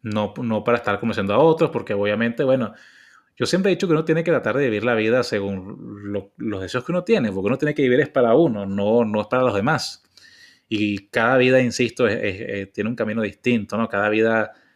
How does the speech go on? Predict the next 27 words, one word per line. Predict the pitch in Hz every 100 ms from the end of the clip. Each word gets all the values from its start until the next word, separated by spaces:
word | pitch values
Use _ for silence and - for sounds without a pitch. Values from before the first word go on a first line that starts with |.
| _
es | 110
diferente. | 113 - 101 123 104 101 95 95 98
Evitemos | 104 101 101 98 113
esas | 113 127
comparaciones | 117 107 95 113
de | 120
que, | 110
bueno, | 139 160
es | 127
que | 151
fulanito | 139 - 135 127 143 147
ya, | 139
ya | 139
tiene | 135 139 139
hijos | 143 135 123
y | 113
tú | - 131 135
que | 131
eres | 135
más | 135 127
viejo | 127 139
que | 120
él | 120
no | 135
tienes. | 139 139 120
¿Por | - 117
qué? | - 143